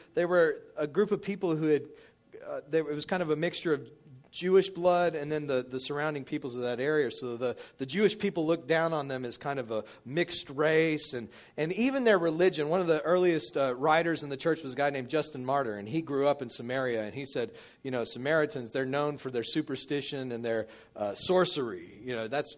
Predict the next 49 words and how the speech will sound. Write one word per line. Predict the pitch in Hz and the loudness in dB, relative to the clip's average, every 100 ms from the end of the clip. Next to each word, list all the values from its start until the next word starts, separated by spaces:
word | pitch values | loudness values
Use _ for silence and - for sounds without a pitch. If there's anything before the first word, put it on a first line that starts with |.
| - | -6
that's | 135 - | -6 -4
Justin | 151 135 - 123 | -4 -4 -6 -4
Martyr. | 131 131 | -2 -2
He's | 110 123 | -4 -6
like, | 123 117 | -8 -6
"That, | 143 - | -6 -4
these | 165 156 | -6 -2
are | |
my | 156 147 | 2 2
people." | - 202 196 113 - - - | 2 -4 -4 -8 -8 -14 2
They | 180 | 6
were | 214 214 | 8 10
looked | 214 247 180 | 10 10 8
down, | 208 202 | 4 6
they | 180 | 4
had | 185 190 | 4 6
a, | 160 135 | 6 4
they, | 147 151 | 4 2
as, | 147 147 143 | 4 0 0
as | 143 139 - | 0 -2 -2
kind | 180 170 | -4 0
of | |
a | 135 | 0
mixed | 156 214 - | 2 0 2
race, | 208 208 196 196 | 4 6 4 2
and | 143 | -4
then | 139 131 117 - - | -4 -6 -10 -18 -8
they, | 139 135 120 123 123 | -2 0 0 -6 -4
they, | 139 131 123 | 0 2 2
uh, | 107 101 | 0 -4
were, | 113 123 110 | -6 -4 -4
were | 123 | -8
considered | 127 131 - 196 196 180 165 | -8 -4 0 2 4 2 -2
to | |
have | 127 147 | 0 0
an | 135 | -2
impure | 139 180 185 - 175 | -2 -2 -2 -2 -2
religion | 147 131 170 180 185 | -2 -2 0 0 0
that | 165 123 | -4 -4
mixed | 156 - | -4 -4
in | 165 | -8
superstition | 143 180 160 147 - 175 160 170 151 | -4 -6 -4 -6 -4 -4 -4 -6 -4
and | 151 | -2
all | 151 | -2
kinds | 151 147 | -4 -6
of | 139 | -4
stuff. | 156 139 | -2 -2
So | 139 | -4
the, | 127 | -6